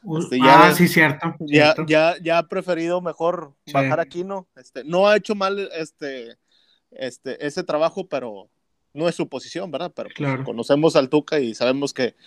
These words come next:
Speaker 2: le gusta experimentar.
Speaker 1: Claro.
Speaker 2: Ya cuando, cuando un jugador le llena el ojo en cierta posición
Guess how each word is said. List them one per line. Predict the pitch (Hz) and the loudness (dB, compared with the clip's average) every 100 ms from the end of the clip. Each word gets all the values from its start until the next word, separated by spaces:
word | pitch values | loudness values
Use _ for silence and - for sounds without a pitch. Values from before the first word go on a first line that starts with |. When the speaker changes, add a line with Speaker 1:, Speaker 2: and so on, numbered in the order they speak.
| - - | -20 -6
Speaker 2:
le | 127 | -2
gusta | 131 - | -2 -2
experimentar. | 139 - 131 120 127 131 123 | -4 0 -2 0 2 2 2
Speaker 1:
Claro. | _ - - - _ - | _ -20 -20 -20 _ 2
Speaker 2:
Ya | 135 | 4
cuando, | 160 160 156 147 - | 4 2 0 -2 -2
cuando | 147 147 | -4 -2
un | 156 | -4
jugador | 156 170 165 175 | 0 2 2 0
le | 165 | -4
llena | 165 165 | -4 -4
el | 170 | -4
ojo | 165 170 | -4 -6
en | 160 135 | -10 -8
cierta | 160 156 160 | -6 -6 -8
posición | 160 143 147 156 151 | -8 -8 -10 -12 -18